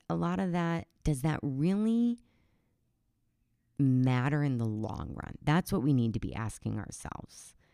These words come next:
Because whether, I don't know about you guys, but as far as picky eating goes, I also was a picky eater, and then I started to explore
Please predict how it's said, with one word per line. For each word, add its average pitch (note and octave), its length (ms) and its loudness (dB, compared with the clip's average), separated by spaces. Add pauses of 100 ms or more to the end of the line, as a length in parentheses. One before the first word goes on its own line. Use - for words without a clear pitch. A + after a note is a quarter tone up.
(300)
Because C3 840 2 (1080)
whether, F3+ 500 2 (420)
I C3 120 -2
don't F3 140 4
know D#3 120 4
about D3 200 2
you B2 160 0
guys, C#3+ 320 0
but A#2+ 140 -4
as A2+ 120 -4
far C#3 180 -2
as C3+ 120 -2
picky - 420 -4
eating C#3 320 2
goes, E3+ 440 2 (720)
I D3 280 4
also D#3 340 0
was A2+ 180 0
a A2 80 0
picky A2 440 0
eater, A#2+ 500 0 (120)
and C#3+ 220 4
then D3 100 2
I E3 100 2
started C3 440 -2
to - 120 -6
explore A#2 920 -2